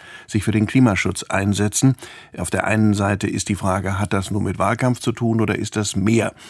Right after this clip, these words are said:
In der politischen Debatte auf jeden Fall hat er heute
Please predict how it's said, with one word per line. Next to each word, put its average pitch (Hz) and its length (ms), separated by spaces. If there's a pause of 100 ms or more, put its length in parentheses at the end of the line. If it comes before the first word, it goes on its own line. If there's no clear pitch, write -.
(140)
In 92 100
der 90 100
politischen 117 720
Debatte 98 500
auf 104 180
jeden 104 220
Fall 98 300
hat 95 120
er 92 140
heute 101 300